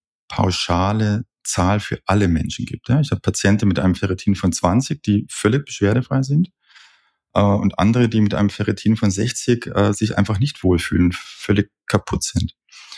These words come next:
Und, äh, die sich halt, halt erst wohlfühlen, wenn sie neunzig, hundert oder hundertzehn oder hundertzwanzig haben. Das heißt, auch hier, ähm, ist der Eisenmangel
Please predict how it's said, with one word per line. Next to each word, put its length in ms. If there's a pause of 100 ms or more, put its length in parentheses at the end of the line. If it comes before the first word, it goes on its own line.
(460)
Und, 360
äh, 400
die 160
sich 100
halt, 380
halt 180
erst 260
wohlfühlen, 520
wenn 80
sie 100
neunzig, 540
hundert 280
oder 160
hundertzehn 440
oder 100
hundertzwanzig 580
haben. 200
Das 120
heißt, 240
auch 160
hier, 360 (640)
ähm, 640
ist 180
der 160
Eisenmangel 800